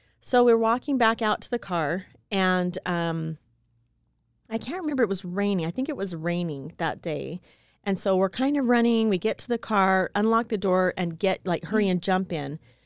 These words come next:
Speaker 1: Well, the dog, she gets so excited to see us that she just starts peeing everywhere.
Speaker 2: Oh,
Speaker 1: I mean, just, like,
Speaker 2: no.
Speaker 1: like, floods of pee
Speaker 2: Ugh.
Speaker 1: everywhere. So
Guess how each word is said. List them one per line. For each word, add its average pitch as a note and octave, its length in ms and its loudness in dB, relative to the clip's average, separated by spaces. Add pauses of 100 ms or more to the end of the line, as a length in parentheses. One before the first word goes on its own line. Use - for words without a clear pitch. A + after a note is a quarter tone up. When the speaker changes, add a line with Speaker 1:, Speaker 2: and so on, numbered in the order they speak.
(200)
Speaker 1:
Well, A#3 80 -6
the A3+ 80 4
dog, B3+ 500 0
she - 160 -6
gets A3 180 -2
so G#3+ 280 -2
excited G3+ 500 -4
to F#3 60 -4
see E3 280 -6
us D#3 140 -10
that - 160 -6
she G#3 140 -4
just F3+ 180 -2
starts E3 300 -4
peeing E3+ 480 -4
everywhere. E3 580 0
Speaker 2:
Oh, B3+ 360 4
Speaker 1:
I A3 120 6
mean, A3+ 200 8
just, G#3+ 220 6
like, G#3 220 6
Speaker 2:
no. F#3 420 0 (100)
Speaker 1:
like, G3 420 2 (340)
floods G#3 840 2 (100)
of F3+ 260 0 (160)
pee F#3+ 480 0
Speaker 2:
Ugh. A3 200 -6
Speaker 1:
everywhere. G3 580 6
So - 240 -2